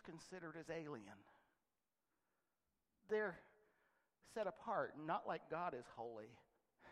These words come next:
They're the outcasts, the no-goods,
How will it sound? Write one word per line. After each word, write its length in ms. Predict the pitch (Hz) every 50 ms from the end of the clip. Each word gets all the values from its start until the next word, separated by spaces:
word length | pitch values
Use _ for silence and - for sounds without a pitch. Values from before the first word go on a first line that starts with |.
| - - _ _ - - - - - - - - _ _ _ _ - - - - - _ _ _ _ _ _ _ _ _ _ -
They're 160 | 160 190 220
the 140 | 170 147 123 - -
outcasts, 800 | - 175 185 - - - - - 180 180 170 165 165 165 - - - - - - - - - - - - - _ _
the 80 | - 120
no-goods, 680 | 127 147 151 160 160 156 - 151 151 151 151 147 -